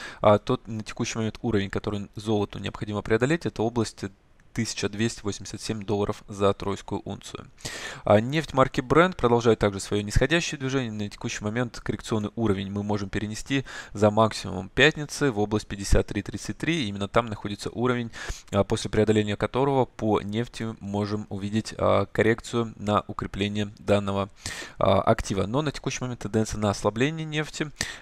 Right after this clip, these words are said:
а, все так же остается в приоритете. А, ну и по, а, индексу доллара. А, в пятницу мы видели попытки, а, уйти выше отметки, а, девяносто девять семьдесят семь максимумов, которые были, а, в четверг, а, максимумов, которые были,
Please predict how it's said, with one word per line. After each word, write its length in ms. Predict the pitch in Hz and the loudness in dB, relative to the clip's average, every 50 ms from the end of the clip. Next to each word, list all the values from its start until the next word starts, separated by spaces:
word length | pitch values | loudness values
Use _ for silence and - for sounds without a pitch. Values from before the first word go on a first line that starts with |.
| - - | 0 4
а, 260 | 104 104 104 104 104 | 6 6 8 6 6
все 220 | - - - 113 | 4 0 -2 -2
так 260 | 107 - - 110 110 104 | 0 4 4 4 4 4
же 100 | 110 104 | 2 0
остается 500 | - - 101 101 98 98 - - 101 98 101 - - | 0 -2 -2 -4 -4 -4 -6 -8 -8 -10 -12 -18 -20
в 80 | 110 - | -10 -4
приоритете. 580 | - 104 101 98 98 - - - - - - - - - - - - - - - | 0 2 2 2 0 -2 -6 -8 -8 -8 -10 -12 -12 -12 -14 -14 -14 -12 -2 4
А, 180 | - 104 107 110 | 8 8 8 8
ну 160 | 127 156 170 | 8 4 -2
и 180 | - - 139 143 | -2 -4 -6 -8
по, 440 | - - - - 143 143 139 127 - | -8 -6 -2 2 4 4 6 6 8
а, 160 | - 110 110 | 8 8 8
индексу 480 | - - 131 131 127 127 - - - 123 | 8 4 0 -2 -2 -4 -4 -4 -8 -4
доллара. 540 | - 143 160 175 175 170 170 165 160 147 131 - - - - - _ _ _ - - _ _ - - - | 0 2 4 4 6 6 6 6 4 2 0 -10 -20 -20 -20 -20 _ _ _ -20 -20 _ _ -18 -6 2
А, 100 | - 110 | 4 4
в 60 | 104 - | 4 6
пятницу 420 | - 135 135 120 117 - - 117 | 6 6 6 6 4 -4 -4 -4
мы 140 | 113 120 120 | -2 -2 -2
видели 340 | 110 120 123 110 113 110 101 | 0 -2 0 2 2 2 2
попытки, 560 | - 113 98 - 117 110 - - 98 98 98 92 - | 2 0 -2 0 0 -2 -2 0 -2 -2 -2 -4 -4
а, 200 | - 101 101 98 - | -2 0 0 0 0
уйти 360 | - 113 113 - - - 123 | 0 -4 -4 -2 0 0 0
выше 400 | 104 101 113 117 107 - - 101 | 2 4 4 4 4 4 2 0
отметки, 720 | 92 - - 104 - - 113 110 101 - - - 95 95 - - - - - - - | 2 2 0 -2 -2 -2 -2 -2 -2 -2 -2 -2 -2 -2 -4 -8 -16 -16 -6 0 4
а, 200 | 104 101 98 101 | 6 6 6 6
девяносто 400 | 98 107 110 113 113 - - 113 | 4 0 -2 -2 -2 -4 -4 0
девять 240 | 110 117 110 104 | 2 2 2 2
семьдесят 380 | - - 113 107 - - 120 - | 0 -2 -4 -4 -4 -4 -4 -2
семь 240 | - - 160 185 190 | 0 0 0 0 2
максимумов, 480 | 160 127 113 104 - - 104 101 - | 2 4 4 4 2 -2 -6 -6 -6
которые 320 | - - - - 107 107 104 | -6 -6 -4 -4 -4 -4 -2
были, 300 | 101 107 104 101 98 92 - - - | 0 2 2 2 2 0 -4 -10 -6
а, 300 | 101 98 98 98 98 95 | -4 -2 -2 -2 -2 -4
в 80 | - - | -4 -6
четверг, 640 | - - - - - 147 165 180 175 - - - - - | -8 -8 -6 -4 0 2 4 4 2 0 -4 -6 -4 -2
а, 120 | - 104 | -2 -2
максимумов, 400 | 104 110 113 - - 104 98 - | -2 -4 -6 -6 -6 -8 -6 -4
которые 320 | - 101 - - 101 104 | -2 -2 -2 -2 -4 -4
были, 260 | 98 101 101 104 101 | -2 -2 -2 -2 -2